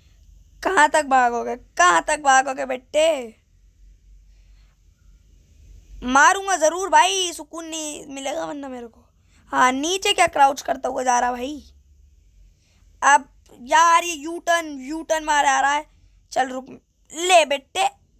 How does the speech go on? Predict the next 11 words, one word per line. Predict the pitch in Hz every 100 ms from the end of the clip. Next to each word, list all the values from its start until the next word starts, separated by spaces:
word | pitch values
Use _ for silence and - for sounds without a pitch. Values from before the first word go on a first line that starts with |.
| _ -
अरे | 339 403
पड़ा | 415 349 339 392
नहीं | 392
इसे, | 392 415 415 - _ _ _ _ _ _ _ _ _ _ _ _ _ _
पड़ | 427 403 392
गया, | 359 381 381 381 370
यस। | 415 392 403 339 _
अरे | - 392 392 392 381 381 370 320
यार, | 262 269 285 302 320 320 330 - _ _ _ _ _ _ _ - - - - _ -
ओ | 277 277
भाई, | - 262 277 311 339 359 370